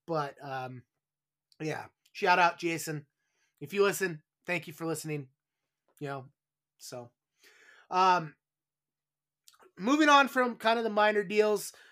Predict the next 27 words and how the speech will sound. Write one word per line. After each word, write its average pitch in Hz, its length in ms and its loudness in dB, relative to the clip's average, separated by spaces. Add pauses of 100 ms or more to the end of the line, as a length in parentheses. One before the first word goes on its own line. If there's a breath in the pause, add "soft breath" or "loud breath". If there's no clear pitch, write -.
(100)
uh, 175 180 2
one 214 240 2
that's 214 220 -2
a 190 40 -2
little 262 560 2
bit 269 300 -8
bigger. 240 520 0 (520 soft breath)
Um, 175 500 2 (140)
<clears throat> - 140 -20
Mike 208 580 0
Ford 240 600 0
was 220 300 0
non-tendered. 196 800 0 (520 soft breath)
Um, 156 680 0 (640)
he 175 380 -8 (100)
was 156 240 -10
non-tendered 151 680 -8 (100)
to 160 80 -10
make 151 260 -6
way 147 160 -2
for 135 180 -12
Zach 143 320 -10
DeLoach 170 480 -4
on 156 120 -6
the 147 60 -8
forty 220 240 -2
man 208 320 -2